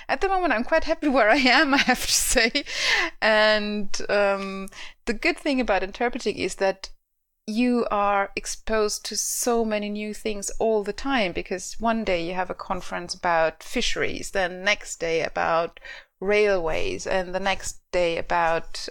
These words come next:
um, I don't know, housing or whatever. So you don't feel like, oh, it's going to be the same old routine every day. So,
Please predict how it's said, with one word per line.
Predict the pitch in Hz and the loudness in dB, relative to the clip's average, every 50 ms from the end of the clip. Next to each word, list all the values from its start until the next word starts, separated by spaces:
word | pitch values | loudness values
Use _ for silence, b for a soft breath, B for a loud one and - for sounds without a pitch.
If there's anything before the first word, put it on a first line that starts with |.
| - 190 | -4 -4
um, | 185 180 175 175 170 - | -2 -4 -4 -6 -2 -2
I | 190 180 | -2 -2
don't | 180 180 175 | -2 -4 -4
know, | 170 165 170 | -4 -2 0
housing | - 233 254 269 254 233 - - - - - - | 2 2 2 2 2 -2 -4 -6 -8 -6 -6 -4
or | - 92 92 127 | -2 -2 0 0
whatever. | 180 196 233 247 190 165 156 175 208 B B B B B B B B | 2 2 2 2 2 2 0 0 0 B B B B B B B B
So | - - - 247 233 226 220 214 214 214 - - _ _ _ _ _ _ _ - | -8 -2 0 2 4 4 6 6 4 4 2 -2 _ _ _ _ _ _ _ -8
you | - 220 214 | -4 -4 -2
don't | - 262 277 294 269 262 | 2 2 2 2 2 -2
feel | - - 269 269 254 | 0 2 2 4 4
like, | 226 208 202 196 202 202 - - | 6 6 6 4 4 0 -4 -6
oh, | - - 175 175 170 | -2 0 2 2 2
it's | 175 - - - | 0 -2 -6 -10
going | - - 175 170 165 - 190 170 - - - - | -8 -8 -8 -8 -10 -10 -12 -12 -12 -12 -12 -14
to | - | -12
be | - - 185 165 | -8 -6 -6 -6
the | - - - | -6 -8 -6
same | - - 185 170 175 180 175 | -2 0 2 2 2 2 2
old | 165 165 165 165 - | 0 0 0 0 -2
routine | 196 190 - - - 190 175 175 175 165 | -4 -6 -6 -4 -6 -4 -4 -4 -2 -2
every | 160 165 185 180 | -4 -4 -4 -6
day. | - - 165 165 160 165 165 - | -4 -2 -2 -2 0 -2 -2 -4
So, | - - 196 180 180 175 175 175 170 | -2 -2 0 0 0 0 0 -2 -2